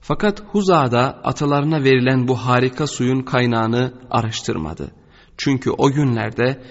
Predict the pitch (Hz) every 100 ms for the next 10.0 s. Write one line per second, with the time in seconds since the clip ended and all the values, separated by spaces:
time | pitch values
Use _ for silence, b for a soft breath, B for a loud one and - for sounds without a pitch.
0 | B B 123 165 - 160 151 143 117 135
1 | - 165 156 139 123 131 143 131 147 147
2 | 160 - - B B - 113 135 135 147
3 | 156 147 156 147 127 127 127 147 123 127
4 | 123 - 135 143 - 120 117 110 - 113
5 | 110 117 107 127 156 - B B B -
6 | 127 - 143 143 131 131 123 131 131 B
7 | B B 113 127 151 131 135 127 139 139
8 | 143 - 127 120 120 120 117 127 120 110
9 | 113 113 - - - 87 - - - -